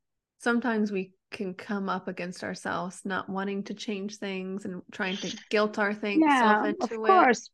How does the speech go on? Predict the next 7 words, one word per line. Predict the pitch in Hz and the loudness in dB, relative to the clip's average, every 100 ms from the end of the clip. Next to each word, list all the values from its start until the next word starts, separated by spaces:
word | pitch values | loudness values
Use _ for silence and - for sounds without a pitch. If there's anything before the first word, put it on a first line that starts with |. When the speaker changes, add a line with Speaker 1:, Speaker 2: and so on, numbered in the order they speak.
| - | -12
Speaker 1:
Yeah. | 226 202 202 | -8 -6 4
Speaker 2:
You're, | 233 247 247 | 10 10 10
you're | 208 226 240 | 8 10 8
trained | 240 - 240 247 208 180 175 - | 8 4 6 6 4 0 -4 0
by | 185 | 2
your | 180 175 | 2 0
parents. | - 180 185 175 160 156 | 0 2 4 2 0 -4